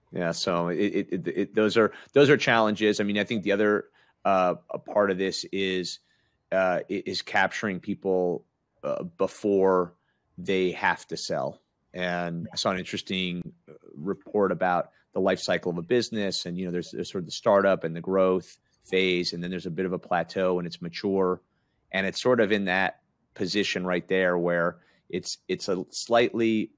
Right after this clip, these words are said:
you know, it's, it's, it hasn't quite plateaued, but it's,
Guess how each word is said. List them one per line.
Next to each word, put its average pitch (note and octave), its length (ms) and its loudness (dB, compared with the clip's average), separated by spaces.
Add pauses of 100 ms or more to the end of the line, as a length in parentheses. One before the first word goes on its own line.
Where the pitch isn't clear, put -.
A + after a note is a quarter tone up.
(160)
you G#2+ 160 -2
know, F#2+ 120 -2
it's, - 300 -12
it's, - 160 -8
it A#2 80 2
hasn't B2 220 0
quite - 440 2
plateaued, A#2 680 2
but F#2+ 160 0
it's, - 260 -4